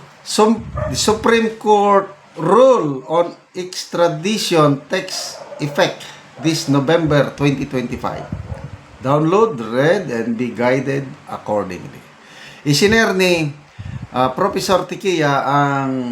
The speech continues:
simpleng paliwanag ni Attorney Anthony Lodalvi Vista. Anong epekto nitong Supreme Court ruling on extradition sa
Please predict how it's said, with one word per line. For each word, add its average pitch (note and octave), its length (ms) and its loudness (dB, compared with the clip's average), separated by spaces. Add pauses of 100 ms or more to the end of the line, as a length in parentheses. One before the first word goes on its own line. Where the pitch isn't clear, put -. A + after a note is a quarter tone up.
(800)
simpleng G#3 560 2
paliwanag F3+ 720 2
ni D3+ 80 -4
Attorney D#3 480 -2
Anthony D3+ 720 -2
Lodalvi C3 640 0
Vista. G#2+ 800 -4 (400)
Anong D#3+ 560 0 (720)
epekto F#3 640 0
nitong D#3 480 -2
Supreme E3 480 -6
Court D3+ 320 -2 (240)
ruling D#3 640 2
on D3 160 2
extradition B2+ 880 -4
sa C#3 480 2